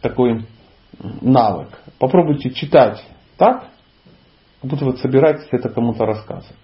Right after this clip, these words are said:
И рассказывать это. То есть ты читаешь, думаешь, «Вот срочно надо с пацанами поделиться». И ты приходишь на работу, все там что-то катают, а ты говоришь, «Ребята, я такую штуку интересную сегодня прочитал, вот горю». Ну и там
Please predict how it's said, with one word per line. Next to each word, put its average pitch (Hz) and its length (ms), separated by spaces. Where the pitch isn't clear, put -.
И 131 120
рассказывать 135 600
это. - 100
То 104 60
есть 104 100
ты 131 80
читаешь, 247 460
думаешь, 117 320
«Вот 131 320
срочно 196 280
надо 147 200
с 139 60
пацанами 127 560
поделиться». 101 520
И 123 60
ты 113 80
приходишь 214 440
на 160 120
работу, 151 400
все - 180
там 123 160
что-то 131 240
катают, 175 540
а 117 40
ты 123 120
говоришь, 120 300
«Ребята, 127 320
я 123 120
такую 131 300
штуку 226 300
интересную 117 480
сегодня 107 280
прочитал, 190 640
вот 123 280
горю». 110 480
Ну 294 180
и 160 120
там 101 300